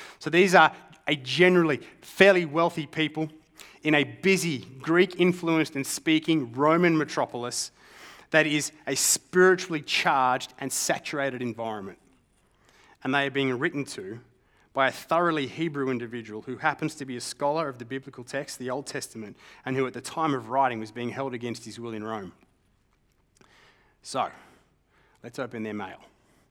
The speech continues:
and let's see what the Apostle Paul was writing about to the believers in Ephesus. We're gonna read chapter one from fifteen through verse twenty-one. So we get a bit of context around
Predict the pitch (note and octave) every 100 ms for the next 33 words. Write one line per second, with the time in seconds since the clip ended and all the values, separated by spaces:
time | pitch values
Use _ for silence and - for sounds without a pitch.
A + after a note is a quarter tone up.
0 | _ _ _ A2 A2 - A#2+ G#2 G#2 -
1 | G2 G2+ A2+ G2+ G2 G2+ G2 G#2+ G2+ F#2+
2 | F2+ - - G#2 G#2+ A#2+ B2+ B2+ B2 A2+
3 | - - - - - - _ _ - -
4 | - _ - B2+ C3 C#3 C3 B2+ - _
5 | - C#3 C3 C#3 C3 B2 A#2 D3 - C3+
6 | B2+ B2 A#2+ - B2 A#2 A2 B2 - -
7 | C#3 C3 G#2+ G2+ - A#2+ B2 D3+ D3 D3+
8 | D3+ C#3 - B2 - A#2+ A#2+ A#2+